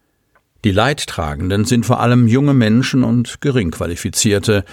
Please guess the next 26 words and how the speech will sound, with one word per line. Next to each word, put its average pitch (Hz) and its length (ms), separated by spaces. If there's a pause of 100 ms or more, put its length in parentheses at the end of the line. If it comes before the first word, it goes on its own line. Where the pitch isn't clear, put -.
(220)
erklärte 127 480
Sven 110 320
Menke 107 520 (240)
vom 151 240
Arbeitgeberservice 92 1120
der - 100
Agentur 95 420
Stade. 76 540 (460)
Im 120 140
Landkreis 131 640
ist - 220
die 117 80
Zahl 123 260
der 117 160
Arbeitslosen 123 640
im 107 140
August 113 600
im 87 200
Vergleich 95 640
zum 80 260
Vorjahresmonat 113 1120
um 117 180
zweiundzwanzig 123 840
Komma 113 280
acht 117 200
Prozent 104 580